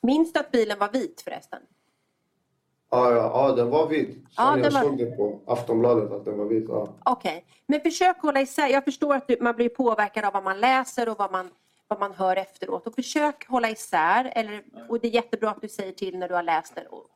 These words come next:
Speaker 1: någonting i tidningen. Men om jag frågar dig, minns du nu att bilen var vit?
Speaker 2: Så jag,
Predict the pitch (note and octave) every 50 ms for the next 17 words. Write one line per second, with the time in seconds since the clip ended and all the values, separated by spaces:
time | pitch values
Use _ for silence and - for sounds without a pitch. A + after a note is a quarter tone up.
0 | _ - F#3 F#3 F3 - - - - E3+ - _ - F#3+ E3+ F3 F#3+ F#3+ - G3+
1 | A3+ A3+ - _ _ _ _ _ _ _ _ _ _ _ _ - - A#3+ B3+ C4
2 | B3+ - - D4 C4+ B3+ B3 C4+ C4 A#3 A3 A3 A3 A#3 C4 E4 F4+ F4 E4 E4
3 | - - A#3+ A#3 A#3 C4+ D4+ C4 F#3 E3 F3+ F#3+ - G#3 G#3+ G3 F#3 F3+ F3+ F3
4 | G3 G3 G3 A3+ E3 B2 B2 A#2+ - - _ _ _ _ - A2 _ _ _ _
5 | _ _ _ _ _ _ _ _ _ _ _ _ _ _ _ _ _ _ _ _
6 | _ _ _ _ _ _ _ _ _ _ _ _ _ _ _ _ _ _ _ _
7 | _ _ _ _ _ _ _ _ _ _ _ _ _ _ _ _ _ - - -
8 | - - - - - G2 F#2+ - - - -